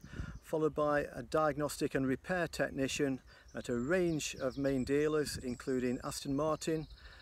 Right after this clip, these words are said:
Ford, Bentley and Mercedes. I've been teaching motor vehicle for over twenty years. However, the last ten years I've spent at Buxton Elite College. It is a fantastic college.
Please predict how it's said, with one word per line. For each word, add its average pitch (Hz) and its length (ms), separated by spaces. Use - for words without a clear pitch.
Ford, 143 480
Bentley 131 640
and 123 200
Mercedes. 110 720
I've 147 160
been 160 160
teaching 156 480
motor 123 300
vehicle 123 400
for 139 180
over 139 240
twenty 147 460
years. 120 600
However, 165 400
the 170 100
last 208 340
ten 190 300
years 123 540
I've 139 140
spent 147 340
at - 140
Buxton - 340
Elite 135 300
College. 101 520
It 175 140
is 170 80
a 175 100
fantastic 185 760
college. 123 640